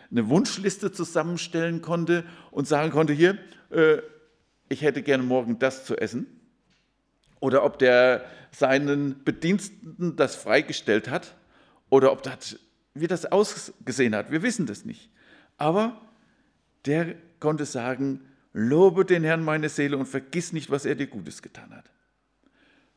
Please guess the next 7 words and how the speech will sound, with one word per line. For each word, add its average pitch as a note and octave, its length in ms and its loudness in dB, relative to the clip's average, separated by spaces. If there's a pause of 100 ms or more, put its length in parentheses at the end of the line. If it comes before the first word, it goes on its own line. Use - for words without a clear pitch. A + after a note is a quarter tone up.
(840)
Aber A2 120 -14
dann G#2+ 100 -8
kommt C3 200 -10
noch B2 160 -10
was. - 260 -20 (680)
„Der A#2+ 120 2
dir A2+ 180 0